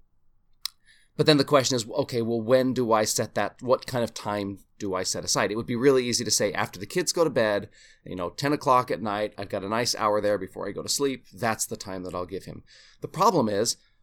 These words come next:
I'm so exhausted, that is hardly my best time, and it's definitely not the earliest time. And so the thought came to me, what if I offered an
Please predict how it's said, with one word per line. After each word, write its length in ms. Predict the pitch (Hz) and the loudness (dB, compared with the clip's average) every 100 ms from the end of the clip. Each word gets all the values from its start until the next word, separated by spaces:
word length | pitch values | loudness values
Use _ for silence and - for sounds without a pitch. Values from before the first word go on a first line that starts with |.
| - | -10
I'm 80 | 190 | 0
so 200 | 175 135 | 2 2
exhausted, 800 | 101 - 120 143 - 90 104 - - | 2 2 2 2 -2 -4 -10 -12 -6
that 240 | 123 123 | -2 0
is 140 | 120 | -2
hardly 460 | - 170 175 117 117 | -4 0 0 0 -2
my 200 | 110 104 | -2 -2
best 320 | 104 110 - | 0 -2 -2
time, 220 | - 98 | -4 -6
and 40 | 113 | -4
it's 100 | 110 | 0
definitely 240 | 151 139 | 0 2
not 160 | 120 110 | -2 -2
the 120 | 113 | -4
earliest 420 | 110 110 87 - | -2 -2 -4 -8
time. 280 | - - - - - - - _ _ | -12 -16 -20 -20 -20 -20 -20 _ _
And 120 | - 143 | -2 2
so 280 | 156 139 | 4 4
the 160 | 127 123 | 2 -4
thought 380 | - 127 127 - | 0 2 2 -4
came 260 | 123 107 | -6 -4
to 100 | 104 | -4
me, 320 | 107 98 95 104 | -6 -6 -8 -8
what 220 | 104 143 | -4 -4
if 140 | 156 | -2
I 100 | 123 | -2
offered 460 | 110 104 98 107 - - | -2 -4 -4 -8 -8 -10
an 160 | 107 | -10